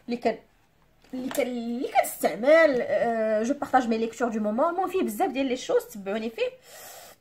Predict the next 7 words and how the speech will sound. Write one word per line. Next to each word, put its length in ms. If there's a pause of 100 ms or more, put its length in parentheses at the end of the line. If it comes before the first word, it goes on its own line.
(960)
عشرة. 340 (320)
لا 160
دوزيام 340
سونتور 480
دو 160
نيميرو 540
ان. 160